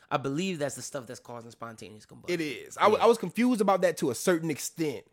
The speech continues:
Speaker 2: like, while I was watching. Like, I understood a little bit, but, um, I don't know. I, I just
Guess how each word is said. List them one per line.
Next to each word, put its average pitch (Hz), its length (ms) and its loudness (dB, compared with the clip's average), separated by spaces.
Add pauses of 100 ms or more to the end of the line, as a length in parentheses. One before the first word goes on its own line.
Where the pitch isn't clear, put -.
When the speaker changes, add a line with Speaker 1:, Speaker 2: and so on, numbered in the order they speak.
(200)
Speaker 2:
like, 127 240 0
while 135 260 2
I 127 60 0
was 117 100 -2
watching. 127 300 0
Like, 120 100 -2
I 147 60 0
understood 214 420 0
a 151 40 0
little 220 240 4
bit, 247 280 -2 (300)
but, 143 200 0
um, 143 500 -2 (800)
I 175 60 4
don't 175 140 6
know. 101 160 0
I, 113 100 2
I 156 180 2
just 165 280 -6